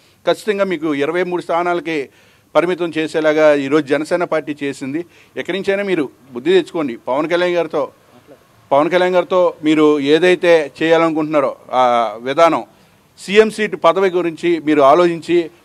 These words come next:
పవన్ కళ్యాణ్ గారిని సీఎంగా డిక్లేర్ చేయండి. ఖచ్చితంగా మీతో పొత్తు చేయడానికి మా అధిష్టానం కూడా నిర్ణయం చేసుకుంటుంది. దీనిపై,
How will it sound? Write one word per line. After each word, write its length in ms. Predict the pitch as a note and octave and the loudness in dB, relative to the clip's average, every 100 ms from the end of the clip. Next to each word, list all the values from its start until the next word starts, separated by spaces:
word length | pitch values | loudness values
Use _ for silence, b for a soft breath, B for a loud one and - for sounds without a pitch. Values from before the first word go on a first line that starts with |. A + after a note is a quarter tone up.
| - | -2
పవన్ 200 | D3+ E3 | 0 2
కళ్యాణ్ 200 | E3+ E3 | 0 0
గారిని 140 | D#3+ | -2
సీఎంగా 420 | D3 D#3 E3 D#3+ | -2 -2 0 0
డిక్లేర్ 380 | D3 C#3 D#3+ D#3 | 0 0 -2 0
చేయండి. 360 | E3 E3 E3+ A3+ - b - | -2 -2 0 -2 -4 b -6
ఖచ్చితంగా 380 | F3 - G#3 F#3+ | -4 0 0 0
మీతో 320 | F3+ E3+ F3 | -2 2 0
పొత్తు 240 | D3+ D3+ | 0 -4
చేయడానికి 600 | D3+ E3 D#3 C#3 D3 B2+ | -2 0 -2 -2 -2 -2
మా 100 | A#2+ | 0
అధిష్టానం 420 | C3+ D3 F3 E3 D#3 | -2 -2 -2 -2 -2
కూడా 140 | D3+ | -4
నిర్ణయం 380 | C#3+ C#3 D#3 C#3+ | -4 -4 -4 -4
చేసుకుంటుంది. 500 | C#3 - C#3+ C#3 G#3 B B B - | -8 -8 -8 -6 -8 B B B 0
దీనిపై, 500 | F#3 F#3+ F#3+ G3 | 0 4 2 2